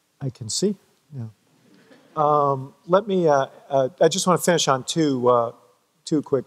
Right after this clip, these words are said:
matters. How is it that you ended up going duck hunting with Justice Scalia?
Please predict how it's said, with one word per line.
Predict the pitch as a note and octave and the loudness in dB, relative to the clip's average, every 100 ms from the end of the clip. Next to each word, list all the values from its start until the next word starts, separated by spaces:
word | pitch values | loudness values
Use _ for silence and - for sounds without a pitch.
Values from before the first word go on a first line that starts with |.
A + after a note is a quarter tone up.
| _ _ _ | _ _ _
matters. | C#3 C#3+ B2 A#2 - _ _ _ | -10 -8 -8 -14 -18 _ _ _
How | G#3 A3+ | 0 2
is | F#3+ | 4
it | D3+ - | 2 4
that | C#3+ | 2
you | C#3+ D3 C#3+ C#3 B2 _ _ _ _ _ _ _ A2 - - | 2 2 2 0 -4 _ _ _ _ _ _ _ -16 -10 -4
ended | D3 C3+ | 0 2
up | C3+ | 2
going | - C#3+ A#2+ | 2 0 0
duck | G#2 C#3 C#3+ | -2 0 0
hunting | - B2+ A#2+ A#2 | -4 -10 -10 -12
with | A2+ A2 - _ | -8 -8 -10 _
Justice | - C3+ - B2+ - | 0 0 0 -8 -10
Scalia? | C3 A#2 C3 A2 A2 | -10 -4 -2 -2 -6